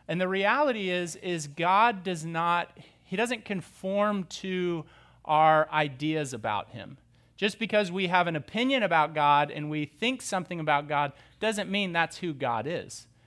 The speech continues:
And so if we're gonna believe in God, we need to know who he actually is. And actually what we discover as we go through the Bible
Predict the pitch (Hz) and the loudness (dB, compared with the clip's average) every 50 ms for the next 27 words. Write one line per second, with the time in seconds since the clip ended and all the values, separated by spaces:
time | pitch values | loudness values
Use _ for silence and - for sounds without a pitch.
0 | _ _ _ - - - - 208 196 180 202 214 202 180 160 175 185 214 247 285 | _ _ _ -10 -6 -2 0 0 0 0 -2 -2 -2 -2 -2 -4 -4 -2 -2 -2
1 | 277 226 214 190 170 156 160 156 151 151 147 147 156 165 190 202 196 190 185 208 | -2 -2 -2 -4 -2 0 2 2 2 2 0 -4 -6 -6 -4 -4 -4 -4 -4 -4
2 | 233 214 175 - 180 175 165 160 170 180 170 165 151 139 123 - - 180 180 185 | -4 -6 -6 -8 -8 -8 -6 -4 -2 -2 -2 -2 -4 -6 -10 -10 -8 -4 -4 -4
3 | 190 185 143 - 175 165 156 156 - - 127 135 - - - 143 127 113 113 107 | -4 -6 -6 -6 -6 -6 -6 -6 -4 -4 -4 -4 -4 -6 -12 -12 -12 -12 -10 -12
4 | - - - - - - _ _ _ _ _ _ _ _ - - 165 190 - - | -12 -14 -14 -18 -20 -20 _ _ _ _ _ _ _ _ -2 0 0 0 0 0
5 | 220 202 196 196 190 190 175 160 147 - - 208 208 214 202 208 196 180 156 156 | 0 2 2 2 2 0 -2 -4 -4 -4 0 2 2 2 4 2 0 2 2 0
6 | 151 143 139 147 156 165 156 156 151 151 139 135 156 165 170 170 - 175 156 139 | -2 -2 -4 -4 -4 -2 -2 -2 -2 -4 -4 -4 -2 -2 -2 -4 -4 -6 -4 -2
7 | 131 151 165 196 233 233 180 160 143 135 135 135 | 0 4 6 6 6 6 4 0 0 0 -2 -4